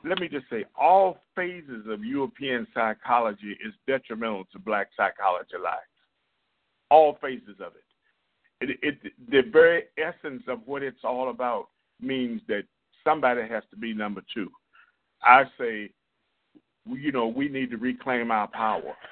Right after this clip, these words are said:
We need to reclaim our blackness. We need to reclaim our Africanism, and we need to stay true to that. And I have a, I have a real plan here, and I'm taking a little bit more seconds than I norm. But if I could get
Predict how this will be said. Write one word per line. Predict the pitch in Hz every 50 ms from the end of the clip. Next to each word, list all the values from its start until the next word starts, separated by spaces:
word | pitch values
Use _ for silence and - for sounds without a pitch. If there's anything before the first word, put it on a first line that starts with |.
| - 113
We | 123 127
need | 131 139 135
to | 127
reclaim | 131 131 123 123 135 131 127 123 123
our | 113 110 104
blackness. | 104 117 120 120 123 - - 139 139 131 - 110
We | 113 113
need | 113 117 117 107
to | 104
reclaim | 104 110 110 - - 123 113 117 113 110
our | 104 101 80 104 104
Africanism, | - - - - 117 117 127 135 139 143 143 139 - - 85 - - - _ _ _ _ _ - - _ _ -
and | 107 117 113 107 110
we | 123 120
need | 117 117 127 135 139 139 135 135 - -
to | 110 101 - -
stay | - 123 123 127 127 123 - - -
true | - 147 147 131 110 - - - _ -
to | - 98 95
that. | 98 - - - _ - - - _ -
And | 120 123
I | 131 160 185
have | 190 180 - 139
a, | 135 - -
I | 139 180
have | 196 - 147
a | 131
real | 123 120 135 156 180 185 180 175 165 156 139 - _ _ _
plan | - 143 139 131 117 107 101 101
here, | 110 110 107 107
and | 104
I'm | 110 113 117 120 135 - - -
taking | 160 156 151 147 131
a |
little | 123 131 131
bit | 139 131 127 131
more | 127 131 123 120 123
seconds | - 123 110 110 110 -
than | 107 104
I | 101
norm. | 101 113 117 107 98 - _ _ _ _ _ _ _ _ -
But | 139 139 135 -
if | - 127 123 -
I | - 165 170
could | - - 151 131 -
get | 139 127 -